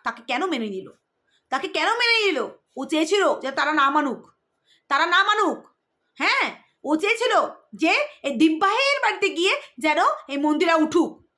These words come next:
এই দিব্যাহের বাড়িতে গিয়ে উঠবে, আর ও একটা একটা করে কন্টেন্ট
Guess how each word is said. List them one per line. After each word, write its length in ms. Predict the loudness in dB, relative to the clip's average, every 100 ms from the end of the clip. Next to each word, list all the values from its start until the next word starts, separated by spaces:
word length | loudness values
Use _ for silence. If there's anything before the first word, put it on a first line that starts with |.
| _ _ -12
এই 100 | -8
দিব্যাহের 360 | -6 -2 -2
বাড়িতে 220 | 0 -2
গিয়ে 120 | 0 0
উঠবে, 280 | 0 0 0 -2 -6 -2
আর 280 | 2 2 2 -4 -4
ও 120 | -2
একটা 440 | 0 -2 -6 -6
একটা 260 | -6 -4 -2
করে 140 | 0
কন্টেন্ট 440 | 0 0 0 -2